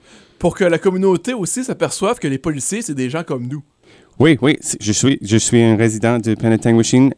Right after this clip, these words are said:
Speaker 2: Nous sommes, euh, les résidents dans les communautés, euh, partout en Ontario.
Speaker 1: Euh, est-ce que tu sens que les gens perçoivent les policiers différemment maintenant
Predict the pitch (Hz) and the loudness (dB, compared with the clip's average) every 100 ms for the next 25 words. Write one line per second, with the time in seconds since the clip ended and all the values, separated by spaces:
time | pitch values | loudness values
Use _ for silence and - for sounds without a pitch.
0 | - 107 - 113 110 110 - 104 101 98 | -2 -4 0 0 2 2 0 -4 -2 -2
1 | 95 90 98 98 104 107 104 101 98 101 | -2 -4 -2 0 0 0 0 0 2 0
2 | 98 92 - 95 92 - 90 87 - - | 2 0 0 0 0 -2 -2 -4 -16 -20
3 | _ 92 92 - 101 - 95 90 85 82 | _ -2 -2 -2 -4 0 0 0 -2 -6
4 | 82 80 - _ _ _ - 185 214 _ | -6 -8 -12 _ _ _ 2 2 2 _
5 | 214 - 508 - - 190 226 - _ _ | -2 -2 -2 -2 0 0 0 -6 _ _
6 | - 175 170 170 254 208 151 - 185 202 | 0 4 4 4 0 0 -2 0 2 2
7 | 156 147 175 151 123 - 180 190 190 156 | 0 -2 -2 -2 -2 -2 -4 -6 -10 -12
8 | 262 262 196 175 160 185 185 147 190 208 | -2 2 4 2 2 0 -2 0 0 0
9 | - 180 | -2 -2